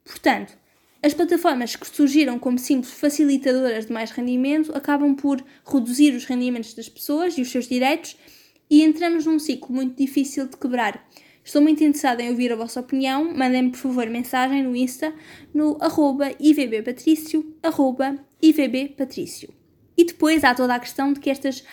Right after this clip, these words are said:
plataformas tendem a colocar as responsabilidades nos próprios prestadores de serviços, nestes trabalhadores. Ou seja, não é a própria Uber que assume responsabilidades se o carro usado para prestar o serviço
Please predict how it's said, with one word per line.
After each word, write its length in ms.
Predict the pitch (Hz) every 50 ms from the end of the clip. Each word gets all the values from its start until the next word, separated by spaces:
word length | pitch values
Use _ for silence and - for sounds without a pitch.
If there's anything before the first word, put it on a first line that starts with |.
| - - _ _ -
plataformas 540 | 359 370 - 339 349 - 240 233 240 247 247
tendem 400 | - - 320 320 311 330 320 294
a 60 | 294
colocar 440 | - 285 262 254 - 247 214 202 226
as 120 | 233 -
responsabilidades 840 | - - - 294 269 277 285 247 262 254 247 247 247 247 247 -
nos 220 | 269 254 247 247 -
próprios 480 | - - 285 277 269 277 277 262 -
prestadores 540 | - _ - - - 254 226 240 233 240 -
de 100 | - _
serviços, 500 | - - - 226 185 - - - - - _ - - - - - - - -
nestes 380 | 302 320 311 302 311 - - -
trabalhadores. 760 | - 320 320 311 285 254 233 - - - - - - - _ _ _ _ - - - _ - -
Ou 80 | - 285
seja, 320 | 285 277 254 233 226 - -
não 200 | 262 294 302 330
é 120 | 359 381 359
a 40 |
própria 360 | 359 - 277 262 - 277 262 262
Uber 380 | 254 254 240 247 269 285 285 294 _ _ _ _
que 100 | - -
assume 300 | 285 285 - - 330 320
responsabilidades 920 | 311 - - - - 269 269 - 262 240 233 220 202 175 180 - - - - -
se 180 | - - - 277
o 60 | 269
carro 300 | - 311 320 311 - 294
usado 320 | 262 254 214 190 208 - -
para 140 | 240 247
prestar 300 | 247 247 - - 240 226
o 40 | 233
serviço 640 | 233 - - 226 233 214 233 220 - - - 294 294